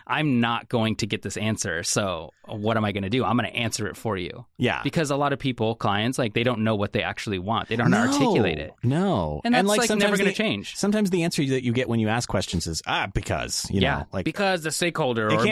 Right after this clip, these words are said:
Speaker 1: "Because
Speaker 2: be,
Speaker 1: of my boss,"
Speaker 2: it can't
Speaker 1: or
Speaker 2: be purple
Speaker 1: whatever.
Speaker 2: because, uh, I don't know, I don't like it.
Speaker 1: Oh, color.
Speaker 2: Yeah.
Speaker 1: Man, color's
Speaker 2: Yeah, color is very
Speaker 1: emotional.
Speaker 2: complicated.
Speaker 1: Yeah, color.
Speaker 2: <laughs>
Speaker 1: Color is very complicated. But yeah, yeah. So yeah, when I went ba-, <laughs> when I went back to school, my entire senior thesis was around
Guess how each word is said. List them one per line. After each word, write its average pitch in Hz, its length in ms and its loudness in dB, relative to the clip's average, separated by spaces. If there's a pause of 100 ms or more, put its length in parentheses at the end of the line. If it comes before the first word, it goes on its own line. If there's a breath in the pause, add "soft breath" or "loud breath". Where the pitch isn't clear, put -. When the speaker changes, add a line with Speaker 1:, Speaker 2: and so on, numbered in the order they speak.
Speaker 1:
"Because 175 140 4
Speaker 2:
be, 165 40 2
Speaker 1:
of 165 60 2
my 156 100 0
boss," 127 400 0
Speaker 2:
it 165 100 2
can't 117 200 2
Speaker 1:
or - 20 2
Speaker 2:
be 104 60 0
purple 104 160 2
Speaker 1:
whatever. 147 260 2
Speaker 2:
because, 123 460 0
uh, 123 80 4
I 113 340 2
don't 135 100 0
know, 113 120 2
I 95 80 2
don't 110 160 0
like 92 220 0
it. - 180 -12
Speaker 1:
Oh, 104 180 2
color. 104 400 -4 (140)
Speaker 2:
Yeah. 101 160 2
Speaker 1:
Man, 95 100 -2
color's 117 380 0
Speaker 2:
Yeah, - 40 -4
color 139 240 0
is 113 160 -2 (140)
very 113 180 2
Speaker 1:
emotional. 113 460 4
Speaker 2:
complicated. 147 300 0
Speaker 1:
Yeah, - 140 2
color. 156 320 2
Speaker 2:
<laughs> - 280 0 (440)
Speaker 1:
Color 156 180 2
is 107 140 -2 (160)
very 107 340 0
complicated. - 560 -4 (320 loud breath)
But 311 160 2
yeah, 165 440 0
yeah. 127 300 -2 (280 soft breath)
So 202 280 0
yeah, 175 320 0
when 139 260 0
I 147 80 2
went 156 180 0
ba-, 160 120 -2
<laughs> - 40 -10
when 135 260 2
I 139 60 0
went 131 120 0
back 131 160 0
to 131 80 -2
school, 185 220 0
my 131 140 2
entire 127 300 0
senior 117 280 2
thesis 110 400 0
was 98 280 -2
around 92 680 -2